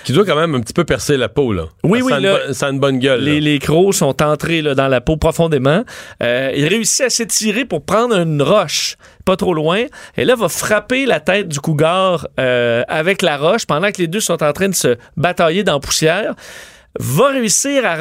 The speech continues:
Speaker 2: à se libérer le, le bras pour avoir ses, ses deux bras. Et c'est à ce moment-là qu'il réussit à repousser une seconde le cougar pour se relever debout. OK ? Et là, c'est là que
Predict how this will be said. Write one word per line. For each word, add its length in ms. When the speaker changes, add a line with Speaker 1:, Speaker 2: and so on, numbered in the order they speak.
Speaker 2:
à 60
se 180
libérer 840
le, 440
le 120
bras 540
pour 240
avoir 320
ses, 180
ses 160
deux 220
bras. 340
Et 120
c'est 160
à 60
ce 100
moment-là 320
qu'il 140
réussit 240
à 80
repousser 480
une 120
seconde 520
le 260
cougar 340
pour 140
se 140
relever 580
debout. 340
OK ? 180
Et 80
là, 100
c'est 240
là 220
que 440